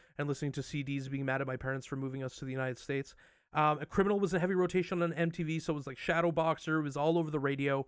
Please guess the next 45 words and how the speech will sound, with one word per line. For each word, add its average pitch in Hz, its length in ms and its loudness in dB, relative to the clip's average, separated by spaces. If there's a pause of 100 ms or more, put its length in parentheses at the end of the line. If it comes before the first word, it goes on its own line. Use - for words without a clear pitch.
(400)
and 156 120 4
I 151 60 4
was 139 200 -4
really, 214 400 4
really, 196 240 4
really 180 300 4
into 165 240 0
it. 135 40 -2
It's 123 120 -8
very 170 200 4
moody. 156 680 2
I 143 100 2
was 143 160 -2
just, - 260 -8
her, 143 200 -4
I 143 80 0
love 151 180 2
her 151 100 0
voice, 165 600 0 (420)
uh, 143 200 0
very 151 200 4
soulful. 175 800 2 (260)
I 185 140 2
was 175 160 2
low-key 233 580 4
into 165 240 2
it 156 100 0
because 156 220 2
when 170 80 0
you 165 100 2
first 196 240 2
move 180 200 0
to 175 100 2
a - 40 2
place 151 480 -4
and 147 340 -2
you're 143 140 -4
Canadian 160 480 0
and 147 100 -4
you're 139 80 -6
moving 147 180 -4
to 143 60 -6
the 135 100 -6
U 147 160 2
S, 143 240 -2